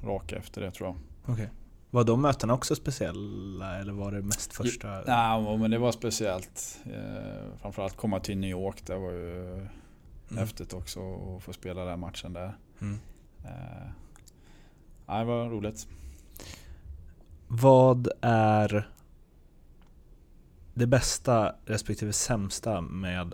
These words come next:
Speaker 2: att, eh, liksom, han är din bror? Eller att Henrik Lundqvist är din bror? Hur det gör, liksom.
Speaker 1: Eh.
Speaker 2: Och här får du tolka lite. Först tänkte jag lägga in så här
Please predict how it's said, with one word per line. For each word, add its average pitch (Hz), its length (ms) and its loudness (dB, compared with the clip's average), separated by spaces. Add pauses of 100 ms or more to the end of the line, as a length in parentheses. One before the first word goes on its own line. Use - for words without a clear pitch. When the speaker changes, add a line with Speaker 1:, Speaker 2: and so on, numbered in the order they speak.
Speaker 2:
att, - 480 -8
eh, - 460 -8 (1600)
liksom, 90 500 -8 (560)
han 95 320 -6
är 90 60 -6
din 90 160 -8
bror? 98 300 -10 (160)
Eller 92 300 -4 (360)
att - 180 -4
Henrik 98 380 -8
Lundqvist 107 600 0
är 87 140 -6
din 85 200 -8
bror? 82 300 -4 (180)
Hur 87 220 -4
det 85 60 -4
gör, 78 80 -8
liksom. - 240 -6 (260)
Speaker 1:
Eh. 131 720 4 (2250)
Speaker 2:
Och 101 80 -2
här 110 100 2
får 123 140 2
du 123 60 4
tolka 123 380 4
lite. 82 240 2
Först 123 240 4
tänkte 117 200 6
jag 113 60 8
lägga 107 220 8
in 98 160 2
så 92 100 0
här 85 160 2